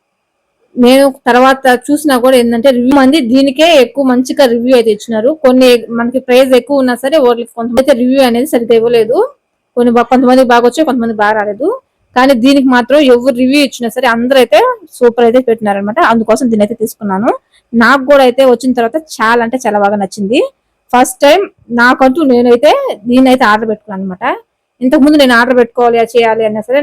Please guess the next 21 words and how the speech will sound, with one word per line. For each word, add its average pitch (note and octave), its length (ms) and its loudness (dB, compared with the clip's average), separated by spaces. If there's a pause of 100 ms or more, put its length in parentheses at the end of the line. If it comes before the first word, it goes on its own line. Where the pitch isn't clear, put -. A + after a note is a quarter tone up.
నాకు A3 160 -2 (160)
కొంచెం G#3+ 260 -8
భయం A#3 200 2
అనమాట. G3+ 240 -4 (120)
అంటే A#3+ 140 0 (100)
ఎలా A3 180 2
వస్తుందో G#3+ 280 -8 (120)
ఏమిటో G#3+ 320 -6
అని. B3 160 -4 (500)
ఒకసారి B3 280 0
అయితే C4+ 200 2
మా A3+ 60 0 (100)
కొడుకు B3+ 300 2
పెట్టుకొని A#3 380 -2 (160)
మోసపోయింది A#3 420 -4
అనమాట. G#3 220 -10 (340)
అంటే A#3 140 0 (100)
ఒకదాని A#3+ 300 2
బదులు A#3+ 180 4
వేరే A#3+ 120 4 (120)
వచ్చేసింది. A3 400 -8